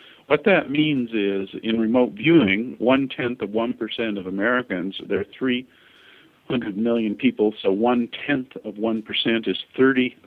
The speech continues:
thousand people. So there ought to be thirty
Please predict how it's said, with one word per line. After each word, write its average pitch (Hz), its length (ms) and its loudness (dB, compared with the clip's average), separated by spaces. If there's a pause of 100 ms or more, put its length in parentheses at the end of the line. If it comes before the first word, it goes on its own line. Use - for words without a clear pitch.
(120)
thousand 110 520 2
people. 110 460 -8
So 110 80 2
there 98 220 0
ought 143 220 4
to 135 100 -16
be 98 280 0 (720)
thirty 165 460 6